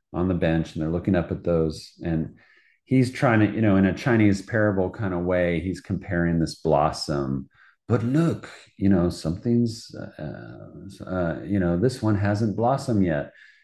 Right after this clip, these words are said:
And, um, and it's a poignant moment that says something, shows that he has wisdom and understanding of where she's at, um, but without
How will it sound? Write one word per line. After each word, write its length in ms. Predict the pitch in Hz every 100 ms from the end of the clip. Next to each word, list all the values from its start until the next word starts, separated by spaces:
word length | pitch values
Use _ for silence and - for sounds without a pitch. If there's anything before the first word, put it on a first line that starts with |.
| _ 101
And, 480 | 95 95 92 87 101
um, 560 | 92 87 85 85 - _ _ _ _ _
and 160 | 117 117
it's 180 | 104 110
a 60 |
poignant 540 | 98 - 127 135 117 90
moment 500 | 98 104 101 87 95
that 240 | 82 -
says 340 | - 107 104 -
something, 680 | 104 95 104 90 85 80 - _ _ _ _ _ _ _ _
shows 600 | - - 135 120 113 - -
that 340 | 101 87 - -
he 200 | 107 127
has 420 | 110 95 - -
wisdom 400 | 110 127 117 110
and 120 | 98
understanding 640 | 95 98 90 - 110 107 95
of 100 | 87
where 180 | 92 87
she's 340 | - 82 80
at, 400 | 110 107 87 - - _ _ _ -
um, 520 | 87 85 85 76 - _ - - - -
but 100 | 101
without 520 | 101 131 113 -